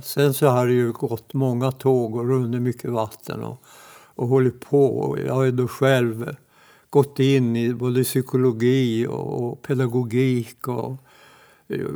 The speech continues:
jobbat i den här psykologbranschen med missbruk och allt möjligt. Och, och, och då märkt liksom att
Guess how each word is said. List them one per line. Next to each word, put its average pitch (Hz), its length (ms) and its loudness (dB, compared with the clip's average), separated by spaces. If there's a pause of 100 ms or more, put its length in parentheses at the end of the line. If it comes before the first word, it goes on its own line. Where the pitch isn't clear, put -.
(160)
jobbat 127 720 -2
i 120 140 0
den 117 200 -6
här 117 360 -6 (240)
psykologbranschen 127 1160 -2
med 120 140 -2
missbruk 120 640 -4
och 113 100 -2
allt 120 200 -8
möjligt. 123 220 -8
Och, 131 240 -6
och, 139 220 -4
och 135 140 -8
då 143 240 2
märkt 135 840 0
liksom 123 360 -8
att 123 280 -12